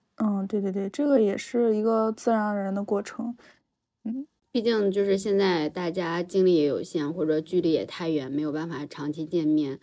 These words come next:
Speaker 2: 工作忙了之后也没有办法联系，或者又认识了其他的好朋友，但是这都没有关系。虽然残酷，不可否认的，那可能就是阶段性的朋友。真的朋友是不会因为这些消散的，即使长时间不见，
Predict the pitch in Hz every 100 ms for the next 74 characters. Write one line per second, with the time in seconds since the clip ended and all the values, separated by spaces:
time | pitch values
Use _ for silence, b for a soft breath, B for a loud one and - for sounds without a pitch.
0 | b b - 175 170 151 139 160 156 170
1 | 160 147 151 156 165 165 - 82 80 110
2 | 110 131 - 165 156 185 165 151 170 165
3 | 170 - 135 127 98 - - 147 160 160
4 | 160 - - 151 139 143 170 180 - 180
5 | 170 170 B B B - 180 185 170 165
6 | 143 139 160 160 175 - 107 - 180 165
7 | 170 - 127 135 151 - - 160 b b
8 | b _ 240 - 185 190 143 120 127 170
9 | 160 147 147 143 220 196 160 151 190 190
10 | 165 185 180 175 165 - 165 143 - 120
11 | 120 139 - 220 214 185 175 170 170 190
12 | 170 156 131 135 185 170 175 175 160 180
13 | 175 185 185 196 196 196 196 156 139 147
14 | 170 185 165 156 165 170 165 170 165 143
15 | 185 160 135 143